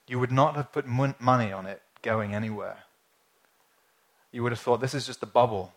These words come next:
that will burst." But not only did it gather pace, but it is gathering pace even to this day. So that when you look at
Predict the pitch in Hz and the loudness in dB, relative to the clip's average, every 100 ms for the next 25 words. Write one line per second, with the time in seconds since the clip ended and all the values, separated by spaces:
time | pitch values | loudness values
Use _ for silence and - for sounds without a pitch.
0 | - 104 101 98 98 - - - _ _ | -10 -8 -8 -4 -4 -6 -16 -20 _ _
1 | _ _ _ _ _ _ _ _ _ _ | _ _ _ _ _ _ _ _ _ _
2 | _ _ _ _ - 117 127 147 156 196 | _ _ _ _ -10 0 4 6 8 6
3 | 208 139 143 147 127 117 - - 139 107 | 4 -2 -4 0 0 0 -8 -8 -8 -10
4 | - - - _ _ _ _ _ 127 123 | -16 -16 -20 _ _ _ _ _ -6 -4
5 | 123 - 143 160 151 131 135 123 - - | -4 0 0 2 -2 -4 -4 -6 -6 -8
6 | 151 151 143 139 - - 117 127 117 - | -2 0 0 -6 -8 -14 -10 -10 -10 -12
7 | _ 127 135 120 87 - _ _ _ _ | _ 0 0 0 -8 -18 _ _ _ _
8 | _ _ _ _ - - 135 143 143 170 | _ _ _ _ -12 -4 0 4 6 6
9 | 170 156 170 175 - | 8 6 4 0 -6